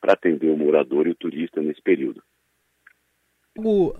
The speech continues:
Speaker 2: tem algo que preocupa vocês, Vinícius? É a questão da chuva, do trânsito.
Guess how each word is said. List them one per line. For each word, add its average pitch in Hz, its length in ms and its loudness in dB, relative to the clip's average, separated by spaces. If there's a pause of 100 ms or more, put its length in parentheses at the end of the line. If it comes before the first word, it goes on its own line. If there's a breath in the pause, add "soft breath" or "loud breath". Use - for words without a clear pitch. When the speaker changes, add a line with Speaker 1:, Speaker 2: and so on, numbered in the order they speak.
Speaker 2:
tem 185 160 -6
algo 202 240 0
que 180 140 -6
preocupa 160 1080 4
vocês, 131 520 2
Vinícius? 135 320 0
É - 20 0
a 196 60 0
questão 180 380 -2
da 135 180 0
chuva, 143 760 2 (300 loud breath)
do 131 160 2
trânsito. 139 1120 4